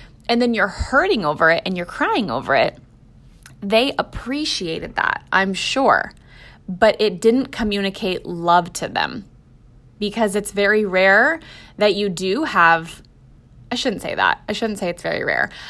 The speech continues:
Um, I don't actually know that, so I can't back that up. Um, let's just say in some situations, you don't have the same love language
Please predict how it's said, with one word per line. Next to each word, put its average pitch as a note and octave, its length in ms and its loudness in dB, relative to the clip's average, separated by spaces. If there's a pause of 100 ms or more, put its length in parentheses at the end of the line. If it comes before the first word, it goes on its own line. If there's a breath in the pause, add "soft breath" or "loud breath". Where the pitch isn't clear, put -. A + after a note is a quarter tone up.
(140 loud breath)
Um, E3+ 420 4
I F#3 60 -4
don't E3+ 160 -2
actually C#3+ 260 -6
know D3 160 -2
that, - 240 -2
so - 80 0
I D#3+ 140 4
can't - 240 -4
back - 240 2
that F#2+ 160 0
up. - 320 -2
Um, F#3 400 0
let's G3+ 280 -2
just - 280 -6
say E3+ 400 -2 (1160)
in G#3+ 200 0
some A3 180 2
situations, G#3 800 -2
you G#3 80 -2
don't G#3+ 260 4
have F#3 280 2
the G3+ 60 -6
same G#3 360 -4
love G3+ 240 4
language E3 440 -2